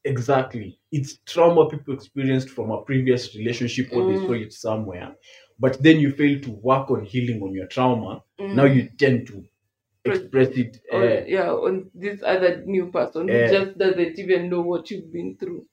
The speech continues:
Speaker 1: Exactly. So anything you see, red flag. Anything you see,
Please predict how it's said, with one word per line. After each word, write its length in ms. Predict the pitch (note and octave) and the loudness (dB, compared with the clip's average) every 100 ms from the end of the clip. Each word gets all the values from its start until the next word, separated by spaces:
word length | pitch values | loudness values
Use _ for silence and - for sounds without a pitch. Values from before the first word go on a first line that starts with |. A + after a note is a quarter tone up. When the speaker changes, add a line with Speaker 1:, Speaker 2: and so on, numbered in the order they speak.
| - | -16
Speaker 1:
Exactly. 580 | G#2+ G#2+ B2 B2+ G#2+ | -4 0 0 0 -6
So 200 | G2 D#3 - | -4 -2 4
anything 460 | D#3+ E3+ - D#3+ | 4 4 0 0
you 120 | C#3 B2 | 0 -2
see, 400 | - D3 A2 - _ _ _ _ _ - | -2 -4 -4 -8 _ _ _ _ _ -8
red 200 | A2 F#2+ | -6 -6
flag. 280 | G#2 G2 F2+ - | -8 -8 -8 -4
Anything 440 | D3 D#3 D#3 D#3+ C3+ | 0 2 0 -2 -2
you 100 | A#2+ | -2
see, 240 | - C#3 | -4 -6